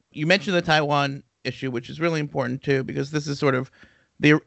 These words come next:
again, the sort of the first scandal of the Trump presidency is that President Trump is gonna take a call from the Taiwanese president. It's breaking forty years of tradition. Why would he do that? He mu-, oh, well, he must either be, like, looking for a Cold War with China or something like that.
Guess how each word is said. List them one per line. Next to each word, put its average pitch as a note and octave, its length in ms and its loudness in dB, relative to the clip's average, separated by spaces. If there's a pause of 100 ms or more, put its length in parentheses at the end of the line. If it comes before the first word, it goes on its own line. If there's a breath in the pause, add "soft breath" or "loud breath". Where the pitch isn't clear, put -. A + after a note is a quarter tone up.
again, C#3 280 4
the C3 220 -2
sort C#3 200 -2
of B2 120 -2
the C3 60 -4
first - 520 0
scandal F3 500 2
of C#3+ 60 -2
the C#3+ 60 -2
Trump D3+ 200 -2
presidency F3 560 -2
is C#3 120 -16
that B2+ 200 -10
President D#3 320 -6
Trump F3+ 180 0
is D#3+ 80 -4
gonna C#3+ 140 -2
take - 240 0
a B2+ 40 -10
call E3+ 360 4 (360 soft breath)
from F3 180 2
the F3 60 8
Taiwanese G3+ 500 6
president. F#3+ 500 -2
It's - 100 -16
breaking E3+ 380 0
forty F3 320 0
years F3 260 0
of E3 100 -8
tradition. E3 440 -2
Why C#3+ 180 4
would D#3 140 2
he D#3+ 140 0
do G#3 240 -2
that? - 260 -6 (240 soft breath)
He D3+ 140 0
mu-, D#3 200 2
oh, E3 280 4
well, D3 180 0
he C#3+ 100 -4
must C#3+ 280 -4
either C#3 340 -2 (340 soft breath)
be, D3 200 2
like, C#3+ 180 0
looking D3+ 260 -2
for D3 220 0
a C#3+ 60 0
Cold D3+ 280 2
War D3 180 4
with D3+ 180 -2
China D#3+ 520 2
or C#3 160 -4
something C#3 280 -6
like C#3 200 -6
that. E3 300 2